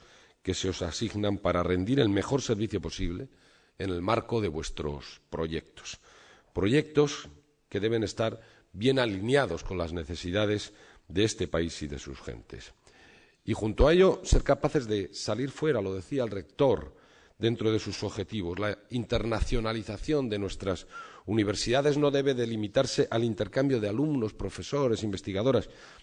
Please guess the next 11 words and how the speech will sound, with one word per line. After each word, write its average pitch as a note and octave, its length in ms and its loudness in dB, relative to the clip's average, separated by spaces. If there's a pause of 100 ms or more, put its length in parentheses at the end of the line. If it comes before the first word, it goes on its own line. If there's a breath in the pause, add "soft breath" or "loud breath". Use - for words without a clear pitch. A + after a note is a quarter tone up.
Nuestro A2 320 -4
sistema E3+ 420 2
educativo A#2+ 540 0
superior, G#2+ 640 2 (480 loud breath)
y F#2 80 2
en G2 80 2
concreto F#2+ 420 0
esta F#2+ 380 0 (160)
universidad, F2+ 760 -2
como G2 320 2
han A2+ 220 2